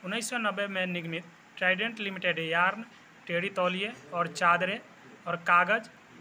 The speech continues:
और रसायन का निर्माण, व्यापार और बिक्री करता है। तो ये इसका कामकाज समझ में आ गया होगा दोस्तों।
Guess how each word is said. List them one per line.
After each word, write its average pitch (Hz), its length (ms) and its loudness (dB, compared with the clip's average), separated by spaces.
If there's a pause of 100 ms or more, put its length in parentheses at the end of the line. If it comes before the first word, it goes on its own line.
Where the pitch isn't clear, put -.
(120)
और 185 180 2
रसायन 208 400 4
का 208 160 0
निर्माण, 170 480 -2 (580)
व्यापार 175 600 2 (600)
और 185 260 2
बिक्री 196 380 -4 (2250)
करता 170 300 2
है। 127 200 -2 (1700)
तो 165 80 -10
ये 165 140 -6 (120)
इसका 180 240 -4
कामकाज 196 500 2
समझ 190 400 -6
में 196 100 -4
आ 190 100 4
गया 196 180 2
होगा 196 180 0
दोस्तों। 190 340 -10